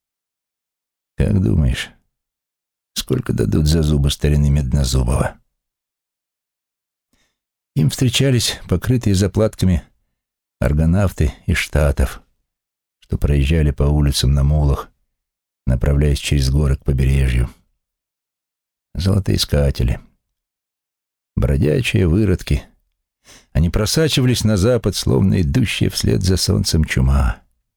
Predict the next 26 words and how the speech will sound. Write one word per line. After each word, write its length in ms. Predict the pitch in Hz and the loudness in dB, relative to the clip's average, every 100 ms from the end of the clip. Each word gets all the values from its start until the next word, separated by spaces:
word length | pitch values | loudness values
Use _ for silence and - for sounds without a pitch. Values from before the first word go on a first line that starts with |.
| _ _ _ _ _ | _ _ _ _ _
Кивали 560 | - 87 - - 98 - - | -2 0 2 2 0 -2 -2
арестантам, 800 | 92 - - 87 76 67 62 _ _ _ _ _ _ _ _ _ | -2 -2 0 0 0 0 -4 _ _ _ _ _ _ _ _ _
заводили 400 | - 78 104 - | -2 0 0 0
разговор 720 | - 69 67 64 60 58 - _ _ _ _ _ _ _ _ - | 0 0 0 0 0 0 -4 _ _ _ _ _ _ _ _ -2
и 40 | |
бросали 420 | 123 113 127 104 | 0 0 0 2
на 120 | 92 | 2
дорогу 420 | 85 82 92 76 - - | 2 2 2 0 -2 -6
табак 360 | - 73 - - | -2 0 0 0
и 20 | |
монеты. 560 | 65 62 58 - - - _ _ _ _ _ _ _ _ _ | 0 2 0 -6 -14 -18 _ _ _ _ _ _ _ _ _
Попадались 540 | - - 180 180 143 151 | -6 -2 0 2 2 2
им 80 | |
на 80 | 139 | 2
глаза 360 | 127 127 107 143 | 2 2 2 0
и 60 | |
черноглазые 760 | 120 120 113 107 82 - 101 101 | 0 0 2 2 2 0 2 2
молодые 440 | 98 95 92 - | 2 2 2 0
девицы 600 | 87 85 73 87 - - - _ _ _ _ _ - | 2 2 2 2 0 -6 -6 _ _ _ _ _ -8
с 100 | - | -4
накрашенными 640 | 69 67 73 - 73 73 | 0 0 0 0 2 2
лицами. 580 | 69 73 - 67 55 - _ _ _ _ _ _ _ _ _ - | 2 0 0 0 -2 -4 _ _ _ _ _ _ _ _ _ -2
Они 200 | 85 78 | 0 2
разгуливали 560 | 76 67 90 76 71 | 0 2 2 2 0
под 240 | 67 69 65 | 0 0 2
ручку, 440 | 90 98 - | 0 0 -2